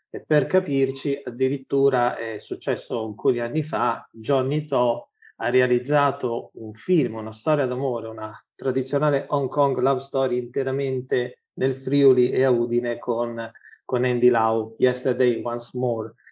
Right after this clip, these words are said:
che è stato comunque un, un blockbuster del mercato asiatico dell'epoca ed era ovviamente molto più romantico perché era ambientato in Italia, in una,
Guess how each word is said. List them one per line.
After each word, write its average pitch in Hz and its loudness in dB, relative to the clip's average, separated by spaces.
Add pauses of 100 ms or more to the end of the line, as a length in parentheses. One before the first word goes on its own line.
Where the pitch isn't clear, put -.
che - 0
è 123 0
stato 139 0
comunque 135 2
un, 113 -2
un 117 -8
blockbuster 127 0
del 107 -10
mercato 117 -6
asiatico 120 -2
dell'epoca 139 2
ed 104 -6
era 107 -8
ovviamente 123 -2
molto 143 4
più 151 -2
romantico 131 0
perché 113 -6
era 117 -6
ambientato 117 -12
in 139 -4
Italia, 131 0
in 120 -8
una, 117 -10